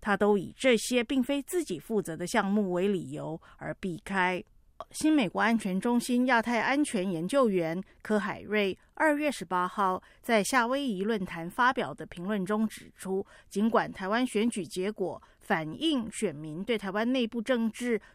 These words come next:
与经济的关注，不过民进党上台对亚太地缘政治也将产生明显的影响。蔡英文已经表明要维持台海现状，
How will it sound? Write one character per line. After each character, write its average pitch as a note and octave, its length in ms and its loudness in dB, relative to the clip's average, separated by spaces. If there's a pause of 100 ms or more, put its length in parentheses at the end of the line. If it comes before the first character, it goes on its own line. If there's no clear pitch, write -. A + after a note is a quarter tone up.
与 F3 180 -6
经 D#4 260 2
济 E4 160 0
的 G#3+ 80 2
关 G3+ 260 0
注， G#3+ 320 2 (220)
不 A3 140 -2
过 D4 260 2
民 B3 140 2
进 E4+ 160 0
党 G#3+ 180 0
上 A#3 240 0
台 F3 340 -4 (220)
对 B3+ 240 4
亚 A#3+ 180 4
太 B3 200 -2
地 B3+ 120 -2
缘 F#3+ 240 0
政 C4 240 2
治 B3 320 -2 (200)
也 F#3 200 -2
将 D4+ 240 2
产 A#3 260 -10
生 A3+ 200 -2
明 F#3+ 220 2
显 G3 200 -2
的 D#3 140 -8
影 D#3 240 -6
响。 D#3+ 340 -2 (220)
蔡 G3 180 -4
英 F#3 140 -2
文 F3 160 -4
已 E3+ 80 -8
经 F3+ 220 -6
表 D#3 260 -2
明 E3 340 -6 (220)
要 D4 180 4
维 A3+ 220 4
持 - 180 -4
台 G#3+ 200 -2
海 A#3+ 180 -4
现 F3+ 320 -2
状， G3+ 320 4